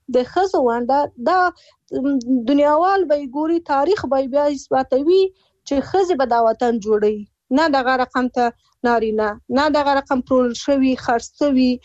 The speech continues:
د نورو په مدرسو کې لوی شوي نارینه‌ګان چې خپل مور ته د در-، په درنه سترګه نه ګوري، چې خپل مور ته د یو انسان په سترګه نه ګوري، خپل ښځې ته په ډېره سپکه سترګه، په کم نظر ورته ګوري، خپل اولاد ته،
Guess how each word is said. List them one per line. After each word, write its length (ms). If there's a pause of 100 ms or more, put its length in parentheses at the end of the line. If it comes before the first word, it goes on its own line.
(280)
د 400
نورو 240
په 160
مدرسو 480
کې 180
لوی 140 (100)
شوي 240 (380)
نارینه‌ګان 600 (680)
چې 160
خپل 260
مور 300
ته 120
د 160
در-، 220
په 100
درنه 380
سترګه 340
نه 100 (120)
ګوري، 260
چې 140
خپل 260
مور 240
ته 80
د 80
یو 100 (120)
انسان 400
په 120
سترګه 360
نه 160
ګوري، 240
خپل 260
ښځې 320
ته 80 (100)
په 140
ډېره 400
سپکه 360 (420)
سترګه، 360 (140)
په 180 (100)
کم 220
نظر 340
ورته 200 (100)
ګوري، 300
خپل 240
اولاد 340
ته، 40